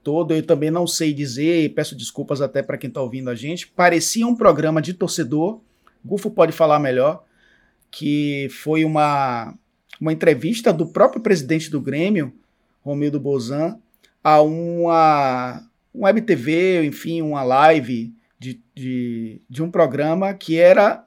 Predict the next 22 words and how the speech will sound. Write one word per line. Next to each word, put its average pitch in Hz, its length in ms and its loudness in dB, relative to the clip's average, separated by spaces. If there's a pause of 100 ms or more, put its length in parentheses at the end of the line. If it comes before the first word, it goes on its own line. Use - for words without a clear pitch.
(140)
é, 143 240 -2
ligado 156 380 2
ao 196 100 2
Grêmio. 147 420 -2 (400)
E 170 100 0
aí 170 220 8
esse, 196 680 2
o, 156 160 -2 (200)
o 151 180 0
âncora, 165 480 4
ele 165 220 2
tentava 180 400 6
arrancar 202 420 4
do 175 80 0
Romildo 165 500 0
informações, 233 720 -2
né? 196 140 -6 (960)
Ah, 185 460 6
é, - 340 -2 (160)
o 143 140 -12
Cavani 170 880 -2 (420)
tá, 135 540 0